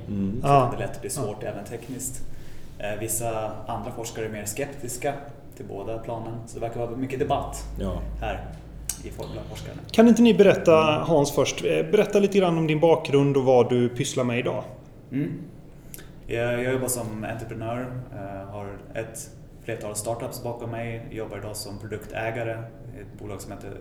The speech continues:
Speaker 2: Favro, men jag har även varit programmerare och utvecklare sedan barnsben. Och, eh, s-, vi använder idag machine learning och A I på vår startup Favro.
Speaker 3: Mm.
Speaker 2: Och, eh, jag plugg-, pluggar även mycket på fritiden, både matte och, och A I.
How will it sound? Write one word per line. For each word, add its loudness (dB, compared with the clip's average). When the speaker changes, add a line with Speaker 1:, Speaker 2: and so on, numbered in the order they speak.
Speaker 2:
Favro, -4
men -4
jag 2
har 2
även -4
varit -2
programmerare -6
och -6
utvecklare -8
sedan -12
barnsben. -8
Och, -14
eh, -10
s-, -10
vi -6
använder -8
idag -8
machine -10
learning -10
och -8
A -8
I -10
på -12
vår -10
startup -10
Favro. -2
Speaker 3:
Mm. 0
Speaker 2:
Och, -10
eh, -6
jag -8
plugg-, -10
pluggar -8
även -8
mycket -12
på -14
fritiden, -12
både -10
matte -12
och, -14
och -12
A -10
I. -10